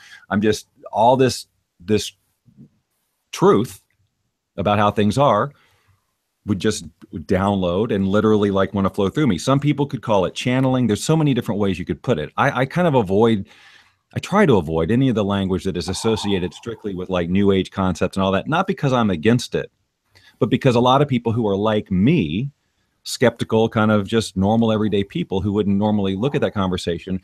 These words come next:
I don't need them turning off the conversation just because I'm using a term that they're uncomfortable with.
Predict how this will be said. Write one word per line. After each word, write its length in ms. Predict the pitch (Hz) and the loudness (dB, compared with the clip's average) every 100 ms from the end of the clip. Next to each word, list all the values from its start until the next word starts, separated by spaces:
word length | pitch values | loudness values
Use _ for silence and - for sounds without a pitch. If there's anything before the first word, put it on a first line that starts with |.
| - - | -8 -2
I 60 | |
don't 120 | 165 | 0
need 160 | 156 156 | 2 2
them 160 | 127 110 | 2 0
turning 380 | - 143 131 | 0 2 4
off 180 | 120 107 | 2 2
the 80 | - | -2
conversation 800 | - 104 92 - 139 135 98 85 | -2 0 0 -2 0 0 -2 -2
just 180 | 98 - | -4 -6
because 300 | - 101 98 | -4 0 0
I'm 100 | 98 | 0
using 260 | 101 90 | 0 -2
a 60 | 87 | -6
term 380 | - 151 127 87 | -2 0 0 0
that 100 | 78 | -2
they're 140 | 90 | -4
uncomfortable 500 | 85 131 123 90 78 | -4 -6 -6 -4 -4
with. 160 | 69 | -6